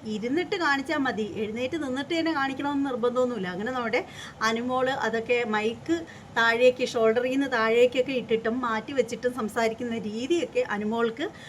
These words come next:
അഭിനയിച്ച് കാണിച്ചു കൊടുക്കേണ്ടതായിട്ട് വന്നു. എന്തായാലും അത് വളരെ നന്നായിട്ടുണ്ട്. നമ്മളെല്ലാവരും ലൈവിൽ കാണുന്നൊരു കാര്യമാണ്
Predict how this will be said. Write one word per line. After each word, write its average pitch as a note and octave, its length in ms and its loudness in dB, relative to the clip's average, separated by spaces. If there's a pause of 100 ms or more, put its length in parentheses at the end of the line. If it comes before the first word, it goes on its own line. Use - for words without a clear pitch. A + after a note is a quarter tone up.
(180)
അഭിനയിച്ച് B3+ 640 -2
കാണിച്ചു A#3+ 460 0
കൊടുക്കേണ്ടതായിട്ട് A3+ 720 2
വന്നു. A3 220 2
എന്തായാലും E4 320 0
അത് E4 120 0
വളരെ A3+ 520 2
നന്നായിട്ടുണ്ട്. A3 560 0
നമ്മളെല്ലാവരും B3 760 2
ലൈവിൽ A#3+ 420 0
കാണുന്നൊരു A#3 400 0
കാര്യമാണ് G3 440 -2